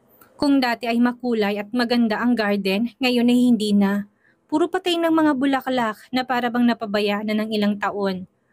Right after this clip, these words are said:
Pero imposible naman. Maganda pa ito na magpunta siya dito para hanapin ang asawa niya. Kaya paano nagkaganito kaagad ang mga bulaklak?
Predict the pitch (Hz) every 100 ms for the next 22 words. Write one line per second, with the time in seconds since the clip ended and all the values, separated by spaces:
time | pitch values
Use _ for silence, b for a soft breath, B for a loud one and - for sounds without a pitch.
0 | _ _ - 294 302 311 311 294 302 247
1 | 240 240 233 254 254 240 _ _ - 254
2 | 247 240 226 214 214 240 226 214 233 226
3 | 220 233 214 208 202 214 220 220 208 226
4 | 220 202 214 208 190 202 220 202 190 190
5 | 202 214 - _ _ _ 254 247 226 254
6 | 247 262 285 277 254 240 233 240 254 247
7 | 254 214 202 226 240 240 247 269 262 254
8 | 226 233